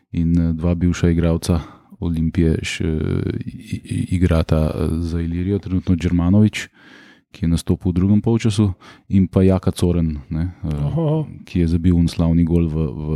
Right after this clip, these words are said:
Speaker 1: v
Speaker 2: V Triglavu,
Speaker 1: Triglavu
Speaker 2: v
Speaker 1: Sredini.
Speaker 2: spektakularno
Speaker 1: <laughs> Ja.
Speaker 2: slabi tekmi,
Speaker 1: Ja,
Speaker 2: ampak
Speaker 1: ja,
Speaker 2: ja.
Speaker 1: ja. Ko smo pet dva zgubili.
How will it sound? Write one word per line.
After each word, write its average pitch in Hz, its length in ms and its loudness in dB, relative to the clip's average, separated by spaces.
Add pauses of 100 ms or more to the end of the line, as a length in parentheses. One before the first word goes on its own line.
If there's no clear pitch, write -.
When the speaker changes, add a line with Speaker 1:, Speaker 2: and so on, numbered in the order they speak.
(260)
Speaker 1:
v 73 120 -8 (420)
Speaker 2:
V 139 100 -8
Triglavu, 123 380 -4
Speaker 1:
Triglavu 98 340 2
Speaker 2:
v 90 60 2
Speaker 1:
Sredini. 110 220 4 (180)
Speaker 2:
spektakularno 123 420 4
Speaker 1:
<laughs> - 0 -
Ja. 104 60 4
Speaker 2:
slabi 120 320 2
tekmi, 135 340 2
Speaker 1:
Ja, 92 60 6
Speaker 2:
ampak 87 220 0
Speaker 1:
ja, 87 140 -2
Speaker 2:
ja. 85 200 -2
Speaker 1:
ja. 85 320 -6 (400)
Ko - 100 -20
smo 87 140 -4
pet 90 180 2
dva 80 180 0
zgubili. 82 380 0